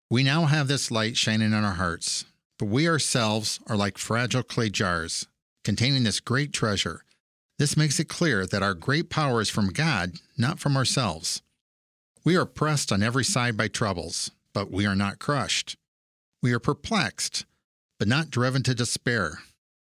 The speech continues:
We are hunted down, but never abandoned by God. We get knocked down, but we are not destroyed. Through suffering,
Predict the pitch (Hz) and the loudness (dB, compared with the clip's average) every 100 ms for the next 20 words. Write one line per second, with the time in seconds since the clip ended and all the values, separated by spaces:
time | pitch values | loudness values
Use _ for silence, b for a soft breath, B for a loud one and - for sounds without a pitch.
0 | _ - 107 82 - 170 165 123 120 120 | _ 0 0 0 2 2 2 0 0 2
1 | 120 117 b b b 123 123 160 180 123 | 2 0 b b b 0 2 4 4 2
2 | 101 95 113 113 107 92 92 90 87 85 | 0 -2 0 2 2 0 -2 -2 -2 -4
3 | 82 - _ _ _ _ _ - 101 110 | -6 -16 _ _ _ _ _ -4 -2 0
4 | 117 160 170 156 156 165 165 143 - - | 2 0 0 0 2 2 2 0 -6 -2
5 | 127 107 110 120 110 - - 101 85 85 | 0 2 0 -2 -2 -2 0 0 0 -6
6 | - _ _ _ _ _ _ _ _ _ | -14 _ _ _ _ _ _ _ _ _
7 | - 104 - 151 156 170 170 165 | -6 -2 2 0 0 2 4 2